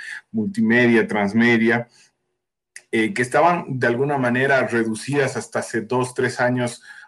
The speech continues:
a espacios un poco más expertos. De repente, eh, por el proceso que nos ha tocado vivir el año pasado, este año, eh, se han ido liberando y se han ido s-, am, soltando, eh, eh, en el espacio tecnológico,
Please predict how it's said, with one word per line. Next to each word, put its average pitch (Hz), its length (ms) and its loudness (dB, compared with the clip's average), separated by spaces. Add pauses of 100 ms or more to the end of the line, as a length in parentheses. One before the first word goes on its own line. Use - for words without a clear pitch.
(120)
a 107 200 2
espacios 120 480 -2
un 123 120 -4
poco 120 240 -4
más 120 220 0
expertos. 135 800 -2 (220)
De 110 200 -2
repente, 120 680 0 (420)
eh, 107 200 -2
por 110 180 -2
el 101 120 -4
proceso 113 400 -6
que 120 100 -4
nos 113 140 -2
ha 117 100 -4
tocado 113 340 -2
vivir 117 300 0
el 110 120 0
año 110 240 -2
pasado, 120 420 2
este 117 260 -2
año, 113 360 0 (380)
eh, 104 400 -2
se 131 160 -2
han 135 100 0
ido 127 160 2
liberando 120 800 2
y 120 80 -6
se 117 140 -6
han 117 180 2
ido 117 240 0
s-, - 280 -8 (1300)
am, 101 320 -2
soltando, 117 920 0
eh, 110 340 -2
eh, 110 280 -4
en 107 140 -2
el 104 120 0
espacio 104 960 2
tecnológico, 120 960 0